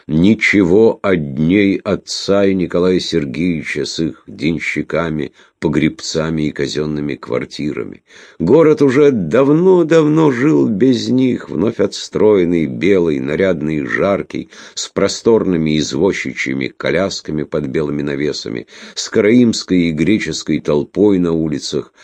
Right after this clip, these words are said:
осенённых светлой зеленью южной акации, с великолепными табачными магазинами,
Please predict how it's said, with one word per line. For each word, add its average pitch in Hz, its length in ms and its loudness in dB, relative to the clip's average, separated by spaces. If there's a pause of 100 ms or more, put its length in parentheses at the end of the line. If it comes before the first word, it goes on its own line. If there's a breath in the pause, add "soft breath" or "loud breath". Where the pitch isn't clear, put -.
(140 loud breath)
осенённых 73 680 -2
светлой 65 540 -4
зеленью 65 600 -4
южной 64 420 -6
акации, 64 600 -6 (200 loud breath)
с - 140 -8
великолепными 98 1000 2
табачными 80 720 -2
магазинами, 80 840 -2